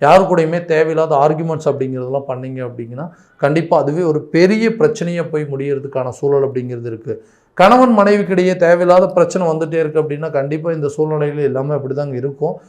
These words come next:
ஏன்னா, இந்த நிலைமை அப்படிங்கிறது, இந்த ராசியில ராகு பகவான் இருக்கறனால,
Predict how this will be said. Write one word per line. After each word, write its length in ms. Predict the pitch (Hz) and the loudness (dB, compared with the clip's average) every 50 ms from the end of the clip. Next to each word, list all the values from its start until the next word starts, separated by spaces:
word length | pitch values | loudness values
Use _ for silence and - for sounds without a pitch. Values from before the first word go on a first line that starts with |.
| _ _ _ _ - | _ _ _ _ 2
ஏன்னா, 340 | 165 170 185 214 202 165 | 4 6 6 6 4 2
இந்த 260 | 156 165 175 190 180 208 | 0 0 0 2 2 2
நிலைமை 440 | 190 180 180 175 185 196 196 190 | 2 4 4 4 4 4 2 2
அப்படிங்கிறது, 420 | 180 165 156 160 156 151 147 151 165 | 0 0 -2 -2 -2 -2 -2 -2 -2
இந்த 120 | 147 135 | -2 0
ராசியில 520 | 131 135 131 139 180 - - 233 208 175 151 143 | 2 2 4 4 4 2 2 0 2 2 4 4
ராகு 220 | 147 170 196 185 185 | 4 4 2 0 -2
பகவான் 300 | 180 175 170 165 160 151 | -6 -4 -4 -4 -4 -4
இருக்கறனால, 500 | 151 147 - 156 147 139 131 131 170 214 | -6 -6 -4 -4 -4 -2 -2 -4 -4 -6